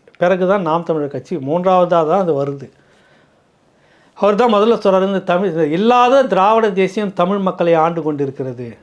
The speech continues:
சொன்ன வார்த்தை. "திராவிடன்னு இங்க ஒண்ணுமே இல்ல" சொன்ன வார்த்தை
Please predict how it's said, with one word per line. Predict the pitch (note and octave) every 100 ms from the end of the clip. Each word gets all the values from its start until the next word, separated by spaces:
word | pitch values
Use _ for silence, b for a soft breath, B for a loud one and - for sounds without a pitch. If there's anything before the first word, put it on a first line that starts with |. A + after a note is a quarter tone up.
| _ _
சொன்ன | - F3+ G#3+
வார்த்தை. | E3+ D#3+ F3 - - _ _ _ _ _ _ C3+
"திராவிடன்னு | F3 G#3+ A#3 A3 A3
இங்க | G#3 F3+
ஒண்ணுமே | D#3+ F#3+ G3+ G#3+ E3
இல்ல" | D#3+ E3 D3 A2+ _ _
சொன்ன | - F3+ G#3
வார்த்தை | D#3+ F3 F3 -